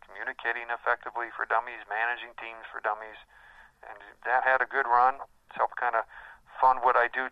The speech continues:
today when I ran the business, but I wound that down a few years ago as I then, you know, it was getting to be too much with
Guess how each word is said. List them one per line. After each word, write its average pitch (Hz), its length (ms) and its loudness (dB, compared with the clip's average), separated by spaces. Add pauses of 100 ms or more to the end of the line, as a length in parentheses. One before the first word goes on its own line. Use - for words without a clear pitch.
today 120 320 2
when 113 160 0
I 107 80 0
ran 123 320 0
the 117 80 -8
business, 120 320 -4
but 104 160 -4
I 104 80 -2
wound 113 240 0
that 110 240 -4
down 110 240 2
a 104 160 -10
few 113 240 -12
years 107 240 -4
ago 104 320 -2
as - 60 -18 (920)
I 107 400 -8
then, 107 240 -2 (160)
you 104 80 -14
know, 101 80 0
it 110 80 -4
was - 160 -12 (240)
getting 127 240 -2
to 120 80 -6
be 117 160 -8
too 131 160 -10
much 120 240 4 (960)
with 110 160 -4